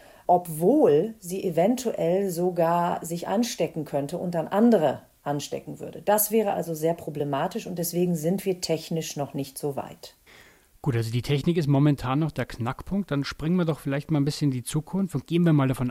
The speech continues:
Speaker 2: aus, dass es technisch möglich ist, wirklich zuverlässig zu testen. Wäre für Sie dann ein Nachweis, ein Immunitätspass, wäre der nachvollziehbar?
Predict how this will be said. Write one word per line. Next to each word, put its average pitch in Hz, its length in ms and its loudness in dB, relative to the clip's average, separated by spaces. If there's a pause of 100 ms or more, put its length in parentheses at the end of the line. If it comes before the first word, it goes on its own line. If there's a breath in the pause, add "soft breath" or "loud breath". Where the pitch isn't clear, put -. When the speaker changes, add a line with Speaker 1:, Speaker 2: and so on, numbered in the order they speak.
(120)
Speaker 2:
aus, 190 260 0
dass 117 160 -6
es 117 140 -8
technisch 135 480 -2
möglich 160 420 2
ist, 175 260 -4
wirklich 165 320 -2
zuverlässig 156 840 -2
zu - 120 -6
testen. - 640 -4 (540 loud breath)
Wäre 160 300 -2
für 156 120 2
Sie 139 140 2
dann 175 420 4
ein 120 220 2
Nachweis, 165 800 0
ein - 160 -2
Immunitätspass, 147 1300 2
wäre 135 220 -2
der 139 120 0
nachvollziehbar? 160 920 -2